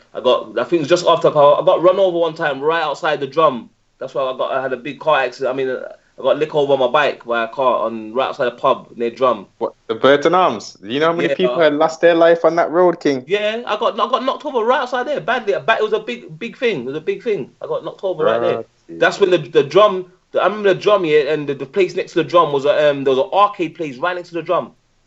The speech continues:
Speaker 1: Like
Speaker 2: Yes.
Speaker 1: an old, yeah, arcade place. I had to go in there and play. I'm saying, I remember the, the whole thing.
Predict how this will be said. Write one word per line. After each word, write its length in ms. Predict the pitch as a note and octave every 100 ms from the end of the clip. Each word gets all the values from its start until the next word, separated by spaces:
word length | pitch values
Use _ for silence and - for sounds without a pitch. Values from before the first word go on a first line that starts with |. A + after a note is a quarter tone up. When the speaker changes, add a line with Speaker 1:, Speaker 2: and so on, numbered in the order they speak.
| -
Speaker 1:
Like 140 | A2+
Speaker 2:
Yes. 180 | G#2 -
Speaker 1:
an 40 | E3
old, 560 | - - - - C#3+
yeah, 80 | E3+
arcade 440 | - F#3+ F#3+ F#3 D#3+
place. 180 | D3+ D#3+
I 40 |
had 80 | D#3+
to 40 |
go 100 | D#3+ F#3+
in 80 |
there 80 | E3+
and 60 | D3+
play. 220 | F#3 E3+
I'm 120 | -
saying, 160 | - F#3+
I 20 |
remember 300 | C#3+ G3+ A3
the, 320 | G3+ - - F3+
the 100 | G#3
whole 200 | A3 G3+
thing. 280 | C4+ G3+